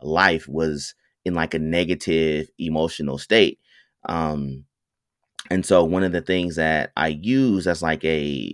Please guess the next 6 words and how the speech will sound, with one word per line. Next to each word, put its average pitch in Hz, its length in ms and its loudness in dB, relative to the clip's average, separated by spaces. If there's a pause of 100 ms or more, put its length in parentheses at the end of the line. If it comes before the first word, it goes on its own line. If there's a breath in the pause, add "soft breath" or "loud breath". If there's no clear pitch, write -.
(120)
uh, 73 300 0
pacifier 85 800 2 (260 loud breath)
was 82 200 -4
food, 98 500 4 (340)
right? 92 280 4
So, 82 520 2